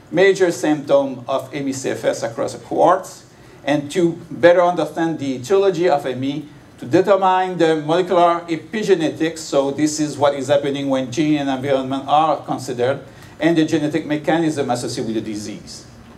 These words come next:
So if we have a better understanding about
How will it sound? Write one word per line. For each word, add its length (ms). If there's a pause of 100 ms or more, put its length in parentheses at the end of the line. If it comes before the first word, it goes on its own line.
(440)
So 200
if 180
we 100
have 180
a 80
better 340
understanding 800
about 420